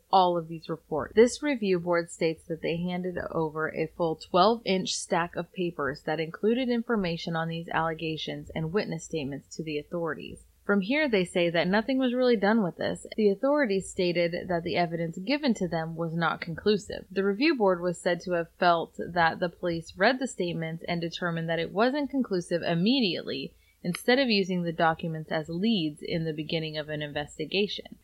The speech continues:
They didn't seem to think that further investigation was done at all because of the fact that the alleged perpetrators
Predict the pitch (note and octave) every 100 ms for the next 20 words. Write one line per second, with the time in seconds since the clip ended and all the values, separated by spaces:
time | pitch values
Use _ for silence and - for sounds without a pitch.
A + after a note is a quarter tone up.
0 | - F#3+ A3+ G#3+ G3 A#3 G#3+ F3+ F3+ F3
1 | E3+ E3+ - G#3 B3 A#3 F3 F3 E3 F3+
2 | E3+ E3 E3+ E3 D#3 E3+ D#3+ D#3+ - A3+
3 | G#3 C3+ F3 F3+ A3 G#3+ F3+ E3 D3 D3
4 | - E3+ E3+ E3 E3 E3 D#3+ D#3 B3+ C#4
5 | D#4+ F3 D#3 D#3 E3